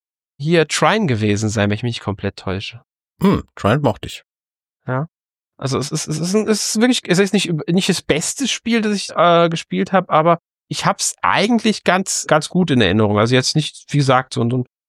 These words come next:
Speaker 1: ja, pff, durch, äh, eigentlich ein, ja, ganz, ganz nettes, spannendes Spiel.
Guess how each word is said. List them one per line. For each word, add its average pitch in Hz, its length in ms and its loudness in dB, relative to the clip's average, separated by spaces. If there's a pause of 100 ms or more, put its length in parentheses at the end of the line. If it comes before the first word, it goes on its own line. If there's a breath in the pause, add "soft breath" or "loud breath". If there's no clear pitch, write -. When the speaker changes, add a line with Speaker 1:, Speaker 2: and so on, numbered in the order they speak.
(400)
Speaker 1:
ja, 127 320 4 (260)
pff, - 500 -10 (680)
durch, 165 380 2
äh, 131 320 2 (100)
eigentlich 165 280 2
ein, 131 260 0
ja, 127 280 4
ganz, 175 260 0
ganz 160 240 -2
nettes, 160 520 0
spannendes 147 380 -2
Spiel. 143 240 -2